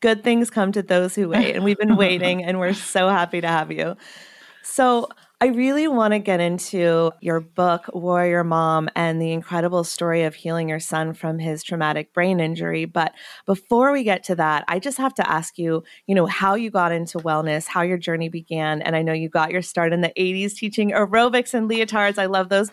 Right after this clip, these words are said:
Speaker 1: pictures. So
Speaker 2: <laughs>
Speaker 1: give us a little bit of, like, the history of who you are and how you got here.
Speaker 2: Yeah, it's sort of like good news, bad news that, you know, people didn't have camera phones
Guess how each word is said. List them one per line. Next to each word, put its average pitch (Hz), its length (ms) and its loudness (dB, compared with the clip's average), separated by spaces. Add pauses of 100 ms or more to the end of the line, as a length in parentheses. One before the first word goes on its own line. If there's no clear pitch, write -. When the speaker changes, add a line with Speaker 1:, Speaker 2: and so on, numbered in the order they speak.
Speaker 1:
pictures. 240 680 0
So 214 380 4 (400)
Speaker 2:
<laughs> - 420 -12
Speaker 1:
give 233 180 2
us 294 220 2
a 240 80 2
little 240 220 2
bit 214 140 2
of, 202 180 0
like, 196 200 2 (100)
the 208 120 0
history 220 640 2
of 170 140 2
who 196 160 -4
you 196 180 2
are 165 100 2
and 170 140 -2
how 160 80 -2
you 165 120 -4
got - 200 -4
here. 170 340 -8 (120)
Speaker 2:
Yeah, 156 240 2
it's 156 120 -6
sort 254 160 2
of 226 80 0
like 165 320 0 (140)
good 165 180 4
news, 165 260 -2
bad 147 340 0
news 156 300 -4
that, 139 340 0 (200)
you 147 140 -4
know, 135 160 -2
people 147 320 -6
didn't 143 220 -2
have 135 180 -4 (160)
camera 143 340 -2
phones 147 560 -6